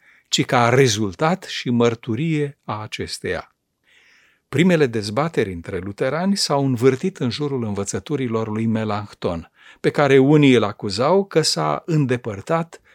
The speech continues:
de învățăturile reformatorului decedat. Aceste diferențe între Luther și Melanchthon,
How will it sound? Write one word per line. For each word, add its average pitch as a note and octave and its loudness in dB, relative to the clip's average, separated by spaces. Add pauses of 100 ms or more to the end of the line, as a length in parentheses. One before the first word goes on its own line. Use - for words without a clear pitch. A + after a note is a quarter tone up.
(140)
de C3 2
învățăturile B2 0
reformatorului A2 -2
decedat. G2 -4 (840)
Aceste - 0
diferențe D3 2
între A2 -2
Luther A2 -2
și - -8
Melanchthon, G#2 -6